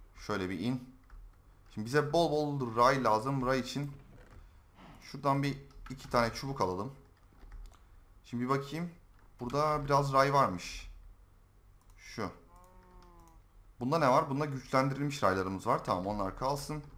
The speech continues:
Şu şalkırımızı alalım. Şimdi şu şalkır. Sen şurada dur. Sende ne kadar ray var?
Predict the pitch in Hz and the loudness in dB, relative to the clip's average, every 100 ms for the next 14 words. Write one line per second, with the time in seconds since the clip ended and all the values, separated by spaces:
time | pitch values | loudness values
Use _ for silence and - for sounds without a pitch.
0 | - - - - - - - - 147 143 | -18 -18 -18 -18 -20 -20 -20 -10 -6 2
1 | 120 117 110 107 101 110 165 160 156 156 | 2 2 -2 -4 -2 0 2 0 -2 -6
2 | - - - - - - - - - - | -18 -20 -20 -20 -20 -20 -20 -20 -20 -20
3 | - - - - - - - - - - | -20 -20 -20 -20 -20 -20 -20 -20 -20 -20
4 | - - - - 110 95 85 135 139 117 | -20 -20 -20 -12 -8 -8 -6 -8 -2 -2
5 | - 85 - - - - 113 113 110 107 | -2 -10 -10 -20 -20 -6 -4 -2 -4 -6
6 | 98 - - - - - - - - - | -6 -10 -16 -20 -20 -20 -20 -20 -20 -20
7 | - - 120 143 151 123 113 110 107 160 | -10 -2 0 0 2 2 4 2 2 0
8 | - - | -2 -18